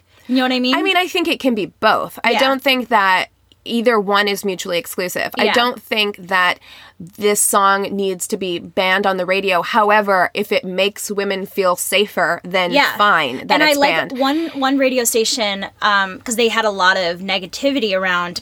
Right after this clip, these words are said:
Speaker 1: banning it. They were like, "Well, we're gonna put out a survey." So they put out a survey, and overwhelmingly people were okay with it being on the radio. And they made, like, a post on Twitter or something that said, "You know,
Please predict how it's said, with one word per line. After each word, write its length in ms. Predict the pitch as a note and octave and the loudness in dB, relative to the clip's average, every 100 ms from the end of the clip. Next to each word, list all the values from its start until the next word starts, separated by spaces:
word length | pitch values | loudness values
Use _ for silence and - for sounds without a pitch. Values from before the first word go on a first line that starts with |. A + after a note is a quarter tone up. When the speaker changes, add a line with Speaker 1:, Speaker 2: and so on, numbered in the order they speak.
| _ | _
Speaker 1:
banning 380 | - C#4 D#4 G#3 | 0 2 2 2
it. 240 | F#3+ F3 - - - - - | 0 -2 -4 -14 -18 -10 0
They 160 | G#3+ | 2
were 80 | G#3 | 2
like, 160 | G#3 A3+ | 0 2
"Well, 100 | A3+ | 2
we're 140 | A#3 | 4
gonna 160 | C4+ B3+ | 2 4
put 100 | B3+ | 2
out 160 | A3 | 2
a 60 | G#3+ | 2
survey." 580 | - G3+ F#3+ - - - - - | 0 0 -2 -6 -8 -10 -16 -6
So 140 | - | 0
they 80 | A#3+ | 0
put 160 | B3 B3+ | 2 0
out 120 | A3+ | 0
a 60 | A3 | 2
survey, 480 | C#4 D4+ A3+ G#3 G3 | 4 4 4 2 2
and 180 | G#3 - | -2 0
overwhelmingly 800 | A#3 A#3 A3+ C4+ D#4+ C#4 A3+ G#3+ | 0 2 2 4 6 4 2 -2
people 320 | B3 - G#3+ | -6 -2 0
were 160 | G3 G3 | 2 2
okay 320 | G3 B3 G#3+ | 0 0 0
with 140 | G#3+ | 0
it 100 | G#3+ | -2
being 260 | E3+ E3+ G3 | -2 -2 -2
on 120 | G3 | -2
the 80 | G#3+ | 2
radio. 340 | C#4 C#4 G3+ F#3+ | 2 4 2 2
And 220 | A3 G#3+ | 0 2
they 180 | G#3 G#3 | 0 2
made, 320 | G#3 G3+ G3+ | 0 0 -2
like, 120 | G#3+ | -4
a 60 | G#3 | -2
post 280 | A3 G#3+ | -2 -2
on 120 | G3+ F#3+ | -4 -4
Twitter 280 | A#3 G#3+ | 0 2
or 60 | G3+ | 2
something 320 | G#3+ G3 G3 | 0 -4 -4
that 160 | F#3+ - | -4 -4
said, 400 | - F3+ F3 F#3 - - - | 0 2 2 -2 -12 -16 -4
"You 140 | G#3+ | 0
know, 320 | G#3 F#3 F3+ | 2 2 2